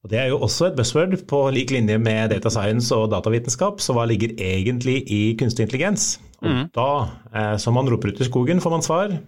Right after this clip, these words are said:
Speaker 1: men, eh, igjen kan man vise til litteraturen og hva som skjer,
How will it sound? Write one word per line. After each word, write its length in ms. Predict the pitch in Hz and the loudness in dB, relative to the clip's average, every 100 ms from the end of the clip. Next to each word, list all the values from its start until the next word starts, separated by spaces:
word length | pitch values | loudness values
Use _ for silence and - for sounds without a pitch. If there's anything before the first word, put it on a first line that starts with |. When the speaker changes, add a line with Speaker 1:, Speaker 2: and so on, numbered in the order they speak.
| - | -4
Speaker 1:
men, 360 | 131 135 135 135 | -2 2 2 2
eh, 640 | 131 131 127 127 127 123 131 | 2 2 2 2 2 2 2
igjen 300 | 147 190 175 | 0 0 0
kan 180 | 170 165 | 0 2
man 80 | 156 | 2
vise 220 | 123 139 | 0 0
til 140 | 143 | 2
litteraturen 600 | 143 143 143 139 131 147 | 2 2 0 2 2 2
og 80 | 156 139 | 2 0
hva 60 | |
som 120 | 123 135 | 0 -2
skjer, 460 | 123 117 117 120 | 0 2 0 -2